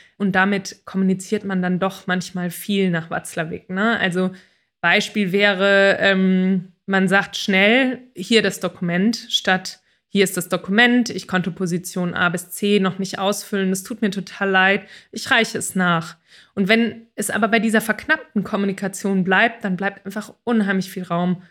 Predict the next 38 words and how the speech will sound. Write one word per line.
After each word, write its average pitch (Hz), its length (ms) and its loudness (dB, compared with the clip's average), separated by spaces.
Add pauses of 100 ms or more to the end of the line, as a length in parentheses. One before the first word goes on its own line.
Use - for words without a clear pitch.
(280)
für - 140 -2
Interpretation. - 1160 -4
Und 190 160 -6
das 190 140 -6
kann 190 180 -2
dann 185 140 2
zu 185 100 -14
Konflikten 175 560 -8
führen, 165 320 -8
ne? 220 280 0 (500)
Hat 202 160 0
sie 208 100 -2
mir 185 200 2
das 170 180 -6
nicht 170 180 -6
gesagt 165 720 -6
und 175 120 -4
es 165 140 -10
nicht 185 160 -10
ausgefüllt, 175 720 -6
weil 170 180 0
sie 170 80 -6
sich 165 240 -8
aus 180 100 -12
der 180 200 -6
Affäre 220 460 0
ziehen 190 340 -2
wollte? 180 640 -2 (380)
Hat 190 160 0
sie - 80 -6
es - 100 -12
nicht - 160 -6
ausgefüllt, 170 800 -4
weil 160 140 -2
sie 185 80 0
mich 202 240 -2
ärgern 220 440 2
wollte? 190 560 0